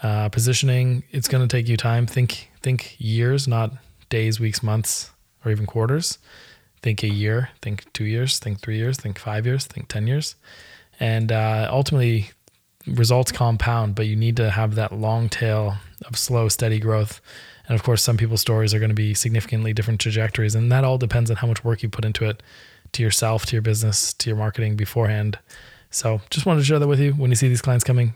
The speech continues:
really manage expectations. Otherwise, you know, four, six, eight months down the line, uh, they may be disappointed if they're not seeing the traction that they want. And, uh, really, it's about taking an honest assessment of how marketing works. You can't just throw money at, at problems. You have to,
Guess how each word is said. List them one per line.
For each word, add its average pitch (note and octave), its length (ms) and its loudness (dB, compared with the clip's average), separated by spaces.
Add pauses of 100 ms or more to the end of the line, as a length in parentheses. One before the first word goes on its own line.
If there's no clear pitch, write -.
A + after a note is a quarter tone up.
(120)
really D3 180 4
manage A#2+ 300 4
expectations. A2 640 0
Otherwise, A2 540 0 (160)
you A2+ 80 -2
know, G#2+ 80 -2
four, A2+ 320 0
six, - 480 -4
eight A#2+ 100 -2
months A2+ 220 -2
down A2 160 0
the A2 60 -2
line, G#2+ 360 0 (580)
uh, G#2+ 340 0 (120)
they A#2 120 0
may A2 120 2
be G#2+ 80 0
disappointed G#2+ 440 0
if G#2 100 -4
they're G#2+ 100 -2
not G#2 160 -4
seeing G#2 320 -2 (140)
the - 80 -10
traction A2+ 320 -2
that G2+ 80 -2
they G#2 100 -2
want. B2+ 300 -2 (520)
And, G#2 340 0
uh, G2+ 260 0
really, A2+ 240 2
it's - 180 -2
about G2+ 340 -2 (540)
taking B2 300 2
an A2 60 0
honest A2 260 0
assessment A2 360 0
of G2 60 -2
how A2 140 0
marketing G#2+ 340 -2
works. G2 320 -4
You A2 120 -4
can't A2 180 -2
just G#2+ 160 -2
throw A2 140 2
money G#2 280 0
at, G2+ 120 -4 (180)
at - 100 -20
problems. G2+ 360 -2
You F#2+ 80 -2
have F#2 80 -6
to, G2 180 -2